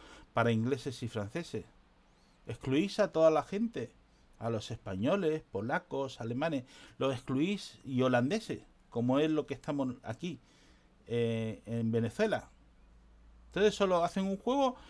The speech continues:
solo para franceses e ingleses. Es lo que me, me, me queréis entender. Porque yo, según sus criterios, yo tengo la blanquilla treinta sobre treinta.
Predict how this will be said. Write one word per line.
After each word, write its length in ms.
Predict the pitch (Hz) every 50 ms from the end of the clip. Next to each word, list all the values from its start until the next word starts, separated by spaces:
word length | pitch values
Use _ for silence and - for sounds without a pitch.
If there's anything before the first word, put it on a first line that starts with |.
| - - -
solo 380 | - - 247 262 269 262 247 - - - - -
para 200 | - 170 175 175
franceses 680 | - 202 202 202 311 320 262 - 320 311 294 254 208 - -
e 100 | 180 185
ingleses. 440 | 175 175 190 208 170 - - 104 - - - - - - - _ _ - - - - - - - -
Es 80 | 131
lo 140 | 170 202 185
que 80 | 160 165
me, 340 | 160 156 147 147 143 135
me, 380 | 131 131 135 131 127 123 123 120
me 180 | 120 123 120 117
queréis 840 | 127 131 147 156 151 151 147 147 143 143 139 139 131 120 - -
entender. 480 | 139 139 - 156 185 208 254 170 - - - - _ _ _ - - - _ - - - - - - - - _ - - - - - - - - _ - - _ - - - - - - - - -
Porque 340 | - 127 123 - - 151 151
yo, 220 | 180 220 196 -
según 320 | - - 151 160 196 202
sus 180 | 165 - 170 -
criterios, 580 | - 170 175 180 233 240 240 240 240 240 226 185
yo 140 | 180 180
tengo 240 | 156 160 143 135 131
la 140 | 131 135 143
blanquilla 680 | 151 175 208 226 220 - 294 294 277 285 277 262 214 - _ _
treinta 320 | - 220 247 247 - 240
sobre 260 | - - 202 185 170 160
treinta. 540 | - 160 160 123 107 - 95 90 90 -